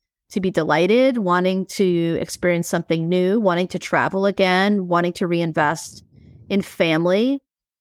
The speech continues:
So there are opportunities out there. There are some publishers that are growing because they are very nimble and they're able to, um, you know, move quickly and really pay attention to opportunities.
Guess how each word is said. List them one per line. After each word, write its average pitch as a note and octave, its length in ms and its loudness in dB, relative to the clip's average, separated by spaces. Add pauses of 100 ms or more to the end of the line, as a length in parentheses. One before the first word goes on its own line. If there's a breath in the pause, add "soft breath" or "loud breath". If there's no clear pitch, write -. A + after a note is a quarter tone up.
(120)
So A3 640 0
there A3 260 0
are A#3 220 2
opportunities A3+ 840 0
out E3+ 240 0
there. F3 240 2
There F#3 280 -2
are G#3 220 2
some C#4 260 -4 (560)
publishers C#4+ 460 0
that A3+ 140 0
are A3 100 0
growing A#3 440 0
because F#3 340 -2
they F#3+ 300 0
are F#3 340 0
very G3 240 0
nimble G#3 680 0 (440)
and F#3+ 280 0
they're F#3 140 2
able G3+ 400 0
to, G#3 800 -2
um, F3 540 0
you G3 120 0
know, F#3+ 140 4
move G#3 240 0
quickly A3+ 440 0
and G#3 140 0
really G3 220 2
pay G3 160 0
attention F3+ 420 -2
to F#3 200 0
opportunities. F3+ 1040 -2